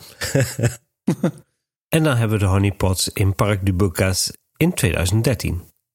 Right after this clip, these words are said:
En dan hebben we ook van Chance Rides, maar daar zijn er niet zo heel veel. Eh, hebben we ook hier een paar nog in Europa staan. Dat is Pavillon de Thé in Walibi Holland. En, eh, Saiza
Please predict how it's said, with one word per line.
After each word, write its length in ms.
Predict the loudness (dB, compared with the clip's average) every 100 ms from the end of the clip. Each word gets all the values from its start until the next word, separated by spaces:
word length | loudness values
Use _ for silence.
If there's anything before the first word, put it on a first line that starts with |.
| _ _ -4
En 160 | 0
dan 100 | 2
hebben 220 | 2 0 -2
we 100 | 0
ook 220 | 0 0
van 280 | 0 0 2
Chance 420 | 2 2 0 0
Rides, 260 | -2 -2
maar 180 | -2 -2
daar 160 | 0 0
zijn 180 | 0 0
er 60 |
niet 160 | 0 0
zo 100 | 2
heel 160 | 0
veel. 420 | 0 0 0 -2 -2
Eh, 80 | -2 -2 -2 -2
hebben 260 | -2 0 0
we 60 | -4
ook 120 | -2
hier 120 | -4
een 60 | 0
paar 240 | -2 -2
nog 140 | -2 0
in 100 | 0
Europa 400 | 0 0 0 -2
staan. 420 | -2 -4 -4 -8 _ _ _ _
Dat 180 | -2 0
is 220 | 0 -2
Pavillon 500 | -2 0 2 2 2
de 160 | 0 0
Thé 120 | 0
in 340 | 0 0 -2
Walibi 280 | 0 0 -2
Holland. 440 | 0 0 -2 -4 -18 _ _ _ _ _
En, 300 | -2 0 -2 -6 -4
eh, 440 | 0 2 2 0 -2
Saiza 720 | -2 0 0 0 0 -2 -6